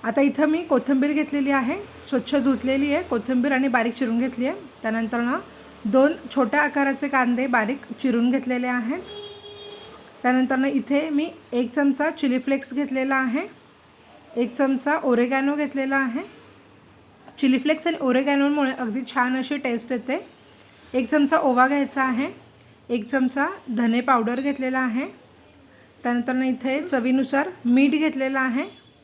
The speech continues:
एक छोटा चमचा लाल तिखट घ्यायचा आहे. त्यानंतर ना, अर्धा चमचा हिरवी मिरचीची पेस्ट घेतलेली आहे. इथे लिंबू घेतलेला आहे छान चटपटीत, अ, चव येण्यासाठी. त्यानंतर ना, अर्धा चमचा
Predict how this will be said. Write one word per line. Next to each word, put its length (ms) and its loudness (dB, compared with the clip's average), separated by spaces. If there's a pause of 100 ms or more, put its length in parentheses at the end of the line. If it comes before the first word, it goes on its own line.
(420)
एक 280 -4
छोटा 280 0
चमचा 400 0
लाल 320 2
तिखट 240 -2
घ्यायचा 440 0
आहे. 260 -2 (840)
त्यानंतर 320 0
ना, 100 0
अर्धा 360 2
चमचा 460 0 (140)
हिरवी 260 2
मिरचीची 580 -2
पेस्ट 380 -4
घेतलेली 400 -2
आहे. 220 -2 (1040)
इथे 280 0
लिंबू 280 4
घेतलेला 320 0
आहे 140 2 (120)
छान 200 2
चटपटीत, 520 -4 (680)
अ, 360 -4
चव 300 0
येण्यासाठी. 600 -2 (460)
त्यानंतर 380 -4
ना, 120 -2
अर्धा 340 -2
चमचा 420 0